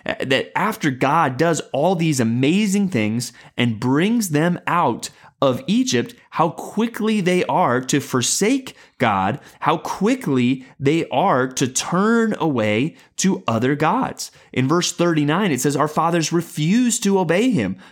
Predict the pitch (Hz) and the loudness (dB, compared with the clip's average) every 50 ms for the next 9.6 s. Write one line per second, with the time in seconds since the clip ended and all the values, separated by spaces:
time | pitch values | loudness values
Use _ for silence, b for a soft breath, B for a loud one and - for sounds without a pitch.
0 | B B - 135 - - - - 160 160 180 202 269 277 - - 214 214 208 202 | B B -2 -2 -2 -2 -6 -2 0 2 2 2 0 0 -2 0 0 2 2 0
1 | 185 - 135 107 101 101 110 131 139 - 135 143 165 180 180 175 170 160 156 - | 0 0 0 0 2 2 2 2 0 0 0 0 2 2 2 2 2 2 0 0
2 | - 208 208 190 175 - - - - 135 135 151 156 - - - - 151 165 170 | -2 -2 0 0 0 0 -4 -4 0 0 2 2 0 -2 -4 -2 0 0 0 2
3 | 175 175 175 156 - - - - 147 147 147 151 151 147 - - - 117 120 143 | 0 0 0 -2 -4 -4 -4 -2 0 0 0 0 0 -2 -2 -4 -4 -2 -2 0
4 | 151 127 120 98 - - - - - B B B B B B B - - - 127 | 0 -2 -2 -4 -6 -8 -14 -18 -18 B B B B B B B -6 -2 0 2
5 | 139 175 185 190 180 190 170 - 117 120 117 117 120 120 113 73 107 123 139 180 | 2 2 2 0 0 0 -2 -2 0 0 2 2 2 0 0 -2 -2 0 2 2
6 | 233 - - - - 185 175 160 156 - - - 135 127 151 151 135 117 104 101 | 2 0 -2 -4 -2 0 0 0 0 -2 -2 -2 0 2 2 2 2 2 0 -2
7 | - 127 120 117 110 104 110 123 143 170 160 156 147 - - 147 147 143 107 95 | -2 -2 0 0 0 0 0 0 0 2 0 -2 -4 -4 -2 -2 0 0 -2 -2
8 | 92 - - - B B B B B B - 127 143 160 - - 165 156 151 151 | -6 -8 -10 -12 B B B B B B -2 -2 0 0 -2 0 0 0 0 0
9 | - 131 127 160 190 247 214 156 139 143 - | 0 2 2 2 2 2 2 0 0 -2 -2